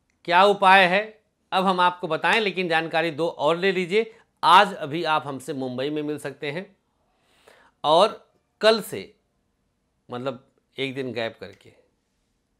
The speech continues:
मुलाकात करने के लिए संपर्क कर सकते हैं लखनऊ में छब्बीस, सत्ताईस और फिर अट्ठाईस और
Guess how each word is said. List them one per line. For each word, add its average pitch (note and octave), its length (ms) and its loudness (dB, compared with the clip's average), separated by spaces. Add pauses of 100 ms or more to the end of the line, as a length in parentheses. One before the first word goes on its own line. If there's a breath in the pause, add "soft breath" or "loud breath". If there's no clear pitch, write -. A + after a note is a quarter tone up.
(800)
मुलाकात F#3 580 4
करने E3 300 -6
के C3 180 -10
लिए B2+ 320 -8 (840 soft breath)
संपर्क F3 580 -6
कर E3+ 160 -4
सकते B2 340 -12
हैं C#3+ 220 -12
लखनऊ F#2+ 480 -16
में E2 200 -20 (380)
छब्बीस, D#3 560 -10
सत्ताईस - 680 -16 (1800)
और C#3+ 220 0
फिर D#3+ 400 -2 (520)
अट्ठाईस F#3+ 800 -4
और D3 300 -8